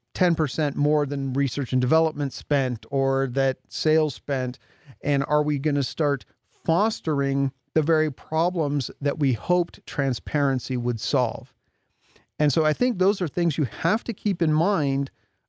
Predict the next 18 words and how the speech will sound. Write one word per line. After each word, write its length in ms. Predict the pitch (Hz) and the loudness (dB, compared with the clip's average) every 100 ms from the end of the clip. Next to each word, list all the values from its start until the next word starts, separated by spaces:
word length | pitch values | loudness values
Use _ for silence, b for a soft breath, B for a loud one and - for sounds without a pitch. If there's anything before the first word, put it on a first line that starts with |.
| - | 0
um, 420 | 147 139 139 139 - | 2 4 2 -2 -2
because 280 | 170 185 196 | 0 2 2
you 60 | |
don't, 300 | 190 262 226 _ _ _ - | 2 2 -2 _ _ _ -4
you 160 | 180 214 | 0 2
don't, 240 | 220 - _ - | 0 -4 _ -2
for 80 | |
the 80 | 170 | 2
most 200 | 202 269 | 2 2
part, 180 | 220 175 | 0 2
you 120 | 196 | 2
don't 180 | 311 214 | 0 0
pay 180 | 185 220 | 0 2
your 180 | 226 170 | 2 0
employees 480 | 147 160 151 147 | -2 0 0 0
to 100 | - | -2
second 400 | - 170 - 143 | -2 -2 0 0
guess 400 | - 175 175 - | 2 2 0 -4